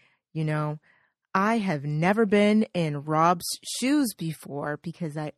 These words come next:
always check to make sure that my mic button is on." Like right now I'm recording. My mic button is on because you can hear me. <laughs> What about you?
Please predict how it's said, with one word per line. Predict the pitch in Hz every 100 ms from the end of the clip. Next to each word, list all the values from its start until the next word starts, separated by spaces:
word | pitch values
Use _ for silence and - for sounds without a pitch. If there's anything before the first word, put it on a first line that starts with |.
| _
always | 240 254 269 262 247
check | - 220 190 -
to | -
make | 170 160 -
sure | - - 233 220
that | 180
my | 156 143 139
mic | 147 160 214 - -
button | 190 202 185 -
is | 160
on." | - 160 165 - 143 151 _ _ _
Like | 220 220
right | 185 -
now | 180 170
I'm | 160
recording. | 160 - 196 160 - 156 _ _ _ _ _ _ _
My | 240
mic | 240 247 247
button | 226 233 233
is | 233 220
on | 240 214 - -
because | - 180 -
you | 190
can | -
hear | 143 - 180 156
me. | 165 160 -
<laughs> | 165 131 160 - _ - 285 294 _ _ _ _ _ _ _ _ _ _ _ _ _ _ _
What | 339 349
about | 294 240
you? | 160 147 143 170